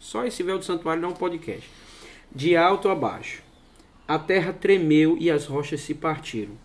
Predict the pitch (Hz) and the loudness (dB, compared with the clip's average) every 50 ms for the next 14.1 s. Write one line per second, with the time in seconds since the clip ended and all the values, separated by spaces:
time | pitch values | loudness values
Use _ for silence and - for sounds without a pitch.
0 | - - - - 135 147 156 156 131 110 104 - - - - - - - - - | -20 -20 -16 -6 -2 0 0 0 0 -4 -6 -10 -18 -20 -20 -20 -20 -20 -20 -20
1 | - - - - - - - - - - 220 214 233 240 226 214 208 202 - 185 | -20 -20 -20 -20 -20 -20 -20 -12 -6 -6 -2 2 2 2 2 2 0 -2 -2 -4
2 | 165 - 147 131 127 135 147 160 151 135 - - - - - - - - - - | -2 -2 -2 -2 0 2 2 2 2 0 -2 -10 -20 -20 -20 -20 -20 -20 -20 -20
3 | - - - - - - - - - - - - - - - - - - - - | -20 -20 -20 -20 -20 -20 -20 -20 -20 -20 -20 -20 -20 -20 -20 -20 -20 -16 -6 -2
4 | 165 151 160 156 151 165 165 - 175 165 156 165 151 165 156 151 151 - 135 135 | 0 2 2 2 2 0 -2 0 0 2 2 2 2 2 0 -2 -2 -2 -8 -8
5 | 131 - - 131 123 - - 135 131 131 123 127 127 123 - 139 139 143 151 151 | -6 -6 -6 -8 -8 -6 -6 -6 -4 -2 -2 -2 -2 -2 -2 -2 0 2 4 4
6 | 151 151 151 - - - - - - - - - - - - - - - - - | 4 2 2 -2 -14 -20 -20 -20 -20 -20 -20 -20 -20 -20 -20 -20 -20 -18 -10 -6
7 | 143 143 143 147 - - - - - - - 165 160 165 214 233 240 208 185 208 | -4 -2 -2 -2 -4 -6 -10 -18 -20 -20 -16 -6 0 2 2 4 2 2 2 2
8 | 208 175 175 190 180 151 135 127 117 113 113 110 - - - 156 160 170 208 208 | 2 2 2 0 0 2 2 0 0 -4 -8 -12 -14 -10 -6 -6 -4 -4 -4 -6
9 | - - - 196 196 208 202 170 127 139 139 143 143 143 - 175 151 - - - | -6 -6 -4 -4 -2 -2 -2 -2 0 0 2 2 2 0 -2 -8 -8 -6 -6 -6
10 | - - 170 165 143 123 123 123 120 131 127 127 - - - - - - - - | -4 -2 -2 -2 0 -2 -2 -4 -6 -8 -10 -12 -12 -18 -20 -20 -20 -20 -20 -20
11 | - - - - 180 202 208 190 147 143 143 151 156 165 165 165 160 - - - | -20 -12 -6 -2 0 0 0 0 0 0 -2 0 0 0 0 -2 -4 -6 -10 -6
12 | - 160 165 165 180 214 214 - 220 202 - - 196 196 - - 190 180 151 160 | -4 -4 -2 -2 -4 -4 -6 -6 -8 -8 -6 -6 -8 -8 -6 -6 -4 -2 -2 -2
13 | 156 175 170 - - - 165 151 143 143 139 143 143 139 131 135 117 107 101 - | -2 -2 -4 -6 -8 -6 -4 -2 -2 -2 -2 -2 -4 -4 -6 -8 -8 -10 -10 -10
14 | 123 | -14